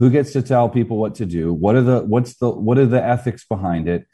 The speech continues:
And what are the sanctions behind it too? What happens if you don't get it? What happens if you do get it?"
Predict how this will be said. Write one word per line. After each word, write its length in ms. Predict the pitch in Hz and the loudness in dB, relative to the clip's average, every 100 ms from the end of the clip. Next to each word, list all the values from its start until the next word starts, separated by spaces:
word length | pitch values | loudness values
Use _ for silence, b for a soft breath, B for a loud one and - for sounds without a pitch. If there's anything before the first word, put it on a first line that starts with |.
| _ _ - | _ _ 0
And 160 | 120 | 4
what 120 | 127 190 | 6 4
are 60 | |
the 120 | 185 | 2
sanctions 520 | 175 175 214 - 101 87 | 0 0 -2 -2 -4 -2
behind 320 | 98 107 104 | -2 2 2
it 140 | 92 | 0
too? 180 | 180 170 | -2 0
What 260 | 87 123 117 | 2 0 2
happens 440 | 127 123 131 113 | 2 2 0 0
if 100 | 117 | -2
you 100 | 117 | -2
don't 320 | 110 120 143 | 0 0 -2
get 160 | 98 87 | -4 -8
it? 160 | 76 95 | -6 0
What 160 | 110 | 2
happens 340 | 113 110 107 101 | 2 2 0 -2
if 140 | 92 | -4
you 100 | 95 | -4
do 240 | 85 113 | 2 4
get 240 | 127 90 71 | 4 2 -4
it?" 140 | 65 | -8